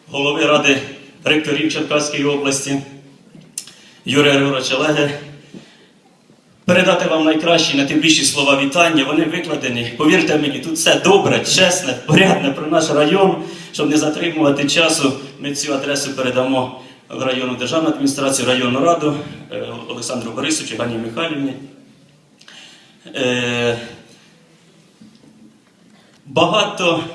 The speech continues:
дев'яносто років. Знаєте, вчора я спілкувався ввечері з головою Національної спілки краєзнавців України Олександром Петровичем Реєнтом,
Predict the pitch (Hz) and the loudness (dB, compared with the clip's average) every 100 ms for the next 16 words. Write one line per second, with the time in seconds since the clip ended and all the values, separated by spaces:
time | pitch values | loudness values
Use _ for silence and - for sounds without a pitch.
0 | - 156 170 175 170 - 175 190 185 135 | -8 -2 -2 0 -2 -2 -2 -2 -4 -4
1 | 110 104 - - - - _ _ _ _ | -4 -4 -10 -14 -20 -20 _ _ _ _
2 | _ - - - - - 180 170 - 175 | _ -20 -20 -20 -20 -8 -2 0 0 0
3 | 160 156 160 160 156 160 151 139 151 147 | 2 2 0 -2 -2 0 0 0 -2 0
4 | 139 139 135 139 143 143 147 135 135 147 | 0 0 -2 0 0 2 0 2 0 0
5 | 139 131 135 127 - 139 135 127 123 - | -2 -2 -4 -8 -4 -4 -2 -4 -4 -12
6 | - - - _ - 143 143 135 160 156 | -20 -20 -20 _ -2 2 2 2 0 0
7 | 127 120 117 123 113 110 107 107 - - | -4 -6 -4 -4 -4 -4 -6 -10 -14 -20
8 | - _ _ 120 123 123 139 131 123 117 | -20 _ _ -8 -4 -2 -2 -2 -2 -2
9 | - - - - - 113 131 127 120 120 | -8 -16 -20 -16 -10 -6 -4 -4 -4 -4
10 | 110 110 127 156 151 123 107 113 104 | -6 -6 -2 0 2 0 -6 -8 -10